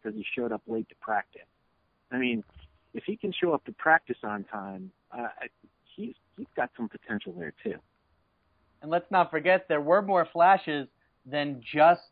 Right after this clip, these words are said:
Speaker 2: that Colts game against Miami. He was a huge part of New England's second half surge and them having that offensive outburst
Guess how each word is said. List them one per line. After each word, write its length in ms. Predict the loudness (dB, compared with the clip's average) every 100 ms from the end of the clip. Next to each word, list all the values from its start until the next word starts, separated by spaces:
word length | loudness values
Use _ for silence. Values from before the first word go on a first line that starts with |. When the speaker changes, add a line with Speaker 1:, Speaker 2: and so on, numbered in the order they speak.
| -6
Speaker 2:
that 300 | 4 4 4
Colts 300 | 2 2 2 2
game 180 | -2
against 420 | 0 0 2 0 4
Miami. 640 | 4 6 2 2 0 -4 _ _ -2
He 120 | 4
was 180 | 4 6
a 160 | 4 4 -2
huge 360 | 0 2 0
part 380 | 6 8 8 6
of 200 | 0 -2
New 100 | -2
England's 320 | -2 -2 -4 2
second 280 | 2 2
half 240 | 4 4 4 2
surge 440 | 2 4 2 -2 _ _ -6
and 160 | 2
them 300 | 4 4 0 -12 _ _
having 340 | 2 2 2 2
that 180 | 0 4
offensive 500 | 4 4 0 0 6
outburst 440 | 6 6 0 0